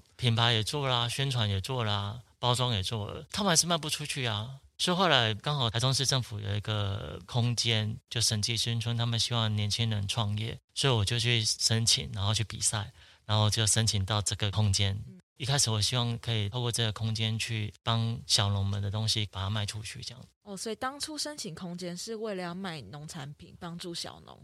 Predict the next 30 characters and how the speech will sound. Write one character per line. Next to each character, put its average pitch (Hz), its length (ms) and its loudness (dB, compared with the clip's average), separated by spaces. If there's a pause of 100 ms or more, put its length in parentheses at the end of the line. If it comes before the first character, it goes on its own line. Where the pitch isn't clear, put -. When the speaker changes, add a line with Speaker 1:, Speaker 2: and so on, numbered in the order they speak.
(120)
Speaker 1:
呃， 110 160 2
对， 113 140 2
对， 113 100 0
对。 95 240 0
后 202 180 4
来 117 200 8
因 175 100 0
为 156 60 2
以 - 20 2
前 101 220 2
都 131 120 0
帮 131 300 0
别 110 160 -2
人 98 180 -2
做 110 160 -4
事 113 240 0
嘛， - 200 -10 (180)
Speaker 2:
嗯。 190 220 -10
Speaker 1:
所 147 120 0
以 139 40 2
那 151 120 0
种 113 300 -2 (240)
花 131 240 0
钱 101 240 0
的 95 160 -6
我 107 120 -16
没 127 160 -2
有 120 80 2
概 110 220 0
念。 104 240 -2